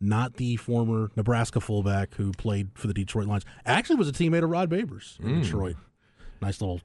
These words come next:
Speaker 2: Not
Speaker 1: first
Speaker 2: related that I know of to Rafe Schlesinger, the outstanding lefty out of the Miami bullpen who really, uh, you know, kept the Longhorns at bay Saturday night, but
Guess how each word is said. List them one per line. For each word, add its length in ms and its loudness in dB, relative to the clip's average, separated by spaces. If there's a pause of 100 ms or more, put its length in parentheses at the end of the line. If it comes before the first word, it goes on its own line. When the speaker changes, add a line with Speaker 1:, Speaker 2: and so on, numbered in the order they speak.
Speaker 2:
Not 240 4
Speaker 1:
first 60 -2
Speaker 2:
related 420 2
that 140 2
I 60 2
know 160 4
of 120 2
to 180 2
Rafe 600 2
Schlesinger, 720 2
the 160 4
outstanding 480 0
lefty 480 2
out 100 4
of 60 -2
the 60 -2
Miami 340 2
bullpen 600 0
who 60 0
really, 360 2 (600)
uh, 140 2
you 180 0
know, 160 4
kept 300 0
the 80 -2
Longhorns 480 0
at 180 -4
bay 200 2
Saturday 480 0
night, 280 0
but 180 -6